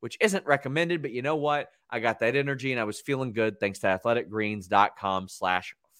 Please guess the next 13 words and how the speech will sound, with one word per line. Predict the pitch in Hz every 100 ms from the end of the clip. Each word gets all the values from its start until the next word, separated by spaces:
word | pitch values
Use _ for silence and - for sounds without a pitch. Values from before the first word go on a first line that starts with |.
| -
fightful. | 110 107 - 87 73 - _ _ _ _ _ _
It's | -
got | 113 90
vitamins, | 160 175 160 127
mineral, | 156 156 151 143
dairy-free | 107 156 208 165 165
probiotics, | 127 135 117 110 113 117 120 -
adaptogens, | 101 120 131 123 117 117
antioxidants, | 113 104 101 120 139 139 131 123 -
superfood | - 131 - 120
complexes, | 104 123 117 123 113 - 104
digestive | 113 113 147 143 107
enzymes, | 117 117 107 107 104 95